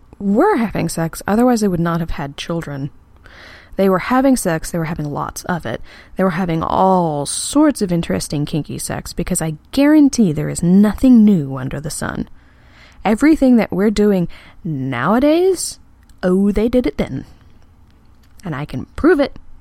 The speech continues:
Don't test me, I will go find links. Re-,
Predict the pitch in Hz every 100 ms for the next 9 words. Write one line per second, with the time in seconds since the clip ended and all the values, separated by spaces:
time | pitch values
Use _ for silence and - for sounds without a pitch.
0 | - - 139 135 135 147 175 208 247 -
1 | 302 - 240 196 170 208 214 208 208 175
2 | 175 - - - - _ _ _ _ _
3 | _ _ _ _ - _ - _ - -
4 | - - _ _ - - - - 311 277